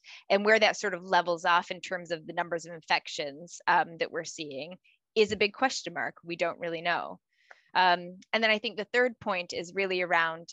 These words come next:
um, is around variants. And I think it's really important to note, actually, that when you have a new,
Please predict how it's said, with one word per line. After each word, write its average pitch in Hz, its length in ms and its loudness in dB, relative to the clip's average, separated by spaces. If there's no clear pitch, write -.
um, 165 460 0
is 247 140 6
around 262 280 6
variants. 214 480 6
And 196 100 4
I 196 80 0
think 220 240 -4
it's 233 160 -6
really 247 180 0
important 220 440 0
to 202 140 -6
note, 185 240 0
actually, 175 500 -2
that 165 300 4
when 214 120 -4
you 226 80 0
have 214 140 4
a 196 60 -2
new, 202 720 -2